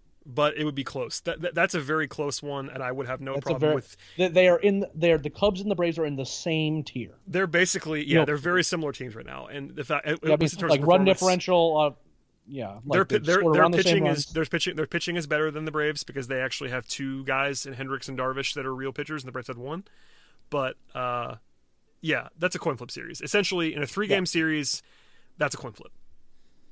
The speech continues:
Speaker 2: Yeah. Do you, do, would you pick them in a, in a series against the Dodgers?
Speaker 1: Absolutely not.
Speaker 2: No. Would you pick them against the, the Padres,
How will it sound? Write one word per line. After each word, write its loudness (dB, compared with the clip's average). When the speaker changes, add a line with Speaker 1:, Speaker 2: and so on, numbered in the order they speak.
Speaker 2:
Yeah. -16
Do -4
you, -4
do, 2
would 2
you 2
pick 4
them 4
in 4
a, 4
in 6
a 6
series 2
against -2
the -4
Dodgers? 2
Speaker 1:
Absolutely -4
not. -20
Speaker 2:
No. -6
Would 2
you 4
pick 4
them 2
against 2
the, -2
the 2
Padres, 2